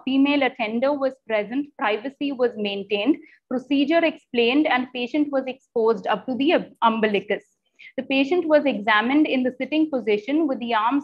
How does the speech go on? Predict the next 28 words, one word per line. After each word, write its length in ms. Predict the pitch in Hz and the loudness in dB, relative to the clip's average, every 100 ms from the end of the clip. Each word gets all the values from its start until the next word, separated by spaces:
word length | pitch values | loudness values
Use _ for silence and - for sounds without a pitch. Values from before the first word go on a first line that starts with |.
| 247 | -2
by 140 | 247 | -2
the 140 | 247 - | -2 -4
side 220 | 220 214 | -2 -2
of 80 | 240 - | -2 -2
her 100 | 220 | -4
body, 520 | 190 185 196 233 - _ _ 226 | -2 -6 -6 -8 -10 _ _ -6
with 160 | 262 | 0
the 160 | 269 269 | 2 4
arms 300 | 240 302 254 | 6 4 4
raised 420 | 226 226 262 262 | 0 -2 -2 -4
above 320 | 226 220 220 | 0 -2 -2
her 160 | 247 240 | 0 0
head 300 | 208 202 202 - | 2 0 0 -4
and 160 | 247 247 | -4 -2
with 140 | 269 269 | -4 -4
her 100 | 262 | -4
bending 460 | 214 220 226 277 285 | -2 -4 -2 -4 -2
forward 460 | 233 208 208 208 - | 0 2 0 -2 -4
from 160 | 214 208 | -8 -4
the 80 | 247 | -2
waist. 460 | 208 185 - _ _ _ _ | -2 -4 -8 _ _ _ _
She 80 | 277 | -6
was 180 | 262 254 | -2 -2
also 460 | 233 262 294 359 349 | 0 -2 -2 -4 -2
examined 600 | 277 220 226 233 311 349 | -2 -2 -2 -2 -2 -2
in 220 | 269 269 | -4 -4
semi-recumbent 1040 | 247 254 285 269 240 240 240 262 269 269 | -4 -4 -6 -4 -6 -6 -6 -6 -6 -4
position 460 | 240 202 208 208 | -6 -4 -4 -4